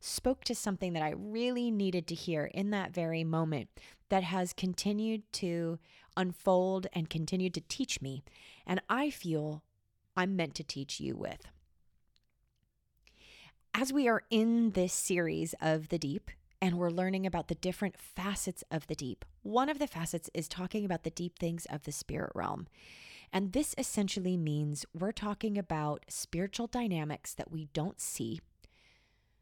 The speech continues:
We're talking about spiritual agreements, spiritual laws, spiritual creatures, spiritual beings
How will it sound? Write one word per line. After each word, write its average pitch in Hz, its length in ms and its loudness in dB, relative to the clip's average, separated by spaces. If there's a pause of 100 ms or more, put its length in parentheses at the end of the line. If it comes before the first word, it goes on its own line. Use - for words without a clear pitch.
(180)
We're 196 100 -2
talking 190 420 -2
about 170 300 -2
spiritual 214 480 0
agreements, 151 500 -4
spiritual 208 560 -2
laws, 160 420 -4
spiritual 233 560 -4
creatures, - 600 -4
spiritual 202 480 -2
beings 175 840 -4